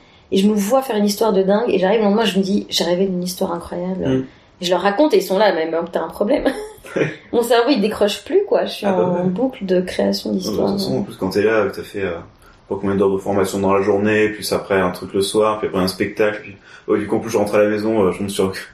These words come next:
Speaker 2: <laughs> des, des improvisateurs qui reviennent, euh, qui ont aussi joué un spectacle, qui ont aussi
Speaker 1: Ouais.
Speaker 2: fait un truc,
Speaker 1: Tu racontes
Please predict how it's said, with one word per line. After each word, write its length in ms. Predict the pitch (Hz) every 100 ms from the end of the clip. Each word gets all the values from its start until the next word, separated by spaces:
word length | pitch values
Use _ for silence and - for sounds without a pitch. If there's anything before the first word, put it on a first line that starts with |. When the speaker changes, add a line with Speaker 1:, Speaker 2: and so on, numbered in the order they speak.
| _
Speaker 2:
<laughs> 300 | 151 170 -
des, 60 | - - 110
des 80 |
improvisateurs 520 | 113 110 110 104 117 -
qui 100 | 98
reviennent, 280 | 98 104 101
euh, 120 | 92
qui 80 | 90
ont 60 | 92
aussi 160 | 98
joué 140 | 95 101
un 60 |
spectacle, 360 | - 101 110 110
qui 40 |
ont 20 | 95
aussi 120 | 202
Speaker 1:
Ouais. 60 |
Speaker 2:
fait 80 | 202
un 80 | 196
truc, 140 | 196
Speaker 1:
Tu 60 | 185
racontes 140 | 208